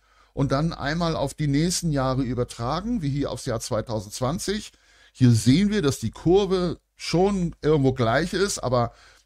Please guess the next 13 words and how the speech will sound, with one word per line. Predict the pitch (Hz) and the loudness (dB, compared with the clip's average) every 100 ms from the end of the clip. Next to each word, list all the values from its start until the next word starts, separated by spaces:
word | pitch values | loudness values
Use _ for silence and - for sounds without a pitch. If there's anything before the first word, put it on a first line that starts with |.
| _ | _
einen | 120 | 2
leichten | 113 117 127 120 | 4 4 0 -2
Ausschlag | - 110 165 - 147 - | -2 -2 -2 -2 -4 -2
hat | 170 180 _ | -4 -4 _
im, | - 127 123 120 | -2 0 2 0
äh, | - 110 104 - - | -2 -2 -2 -4 -6
im | 113 90 | -4 0
Winter | 139 175 180 180 - _ _ _ _ | 0 2 0 0 -12 _ _ _ _
zweitausend, | - 127 135 135 135 120 | -6 -2 -2 0 0 0
also | 92 110 | 0 -2
im | 110 | -2
Frühjahr | - 147 190 180 170 180 | -2 0 2 2 2 -2
zweitausendzwanzig. | - 139 139 151 143 147 - 139 147 - 151 151 - | -4 -4 -4 -4 -4 -4 -6 -6 -6 -4 -6 -6 -12